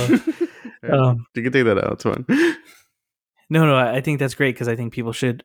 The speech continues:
Speaker 2: uh, interact with us on Twitter. Um, you know, we're looking to, to transfer to the m-, other, uh, social media realms, but right now Twitter is kind of the, or I'm sorry, I don't know if it's Twitter anymore. It might be just X now,
Speaker 1: I, I
Speaker 2: right?
Speaker 1: don't know. Yeah, you're right.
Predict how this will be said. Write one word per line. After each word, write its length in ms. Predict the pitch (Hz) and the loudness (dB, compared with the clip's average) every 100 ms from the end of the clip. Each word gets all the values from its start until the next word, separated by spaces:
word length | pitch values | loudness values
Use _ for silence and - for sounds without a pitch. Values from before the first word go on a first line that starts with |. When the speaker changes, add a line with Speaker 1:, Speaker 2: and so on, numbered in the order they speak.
| - | -8
Speaker 2:
uh, 40 | |
interact 460 | 117 120 120 117 120 | -6 -2 0 0 -2
with 100 | 117 | -4
us 120 | - | -2
on 120 | 113 | -4
Twitter. 320 | 110 110 113 - - - - - - _ _ _ _ | -2 -2 -2 -6 -20 -20 -20 -20 -20 _ _ _ _
Um, 240 | 131 113 120 | -8 -6 -4
you 60 | |
know, 80 | 127 | -2
we're 120 | 127 | 0
looking 260 | 139 151 151 | 2 2 0
to, 240 | 143 123 - | 0 -2 -2
to 120 | 135 | -6
transfer 360 | 127 131 127 131 | -4 -4 -4 -6
to 120 | 127 | -4
the 60 | 120 | -4
m-, 120 | 120 127 | -4 -6
other, 400 | - 123 120 117 | -2 2 2 2
uh, 400 | 113 113 113 113 | 0 0 -2 -4
social 300 | 123 135 127 | -2 0 0
media 240 | 120 120 113 | 2 2 2
realms, 320 | 113 110 113 | 2 2 -2
but 80 | 113 | -4
right 140 | 113 113 | -2 -2
now 140 | 110 | -2
Twitter 240 | 113 123 113 | -2 -4 -4
is 80 | - | -6
kind 160 | 117 | -8
of 100 | 110 | -8
the, 160 | 110 113 _ - | -12 -16 _ -14
or 180 | - 135 - | -6 -6 -6
I'm 100 | - | -10
sorry, 280 | 151 156 131 | -4 -2 -2
I 80 | 127 | -2
don't 100 | 143 | -4
know 60 | 147 | -6
if 100 | 139 | -6
it's 160 | 127 | -10
Twitter 260 | - 160 135 | -4 -2 0
anymore. 380 | 120 113 113 110 | -2 -2 -4 -4
It 60 | |
might 240 | 113 117 117 | -2 -4 -2
be 100 | 117 | -4
just 180 | 110 - | -4 -2
X 320 | 120 113 - | -2 -2 -2
now, 120 | 107 | -2
Speaker 1:
I, 120 | 101 | 0
I 100 | 104 101 | 2 2
Speaker 2:
right? 60 | |
Speaker 1:
don't 180 | 101 95 | 0 0
know. 300 | 90 90 92 95 | -2 -4 -4 -4
Yeah, 140 | 95 | -2
you're 180 | 98 95 | 0 0
right. 180 | 90 90 | 0 -2